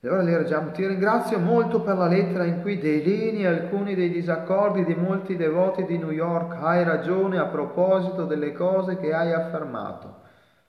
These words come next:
Ah, uno può dire ci sono cose giuste che uno afferma anche, come il dormire di fronte alle divinità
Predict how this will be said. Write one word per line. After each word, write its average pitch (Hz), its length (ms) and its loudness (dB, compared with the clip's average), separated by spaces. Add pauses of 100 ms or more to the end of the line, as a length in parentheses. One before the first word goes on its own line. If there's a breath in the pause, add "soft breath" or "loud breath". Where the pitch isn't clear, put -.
Ah, 113 160 -12 (920)
uno 247 180 -8
può - 140 -8
dire 190 280 -6
ci - 100 -12
sono 170 240 -8
cose 160 280 -4
giuste 233 400 -6
che 240 60 -8
uno 240 220 -6
afferma 233 480 -8
anche, - 280 -12 (560 loud breath)
come 170 280 0
il 156 60 2
dormire 151 560 0
di 175 120 0
fronte 170 420 -2
alle 143 180 0
divinità 131 960 -8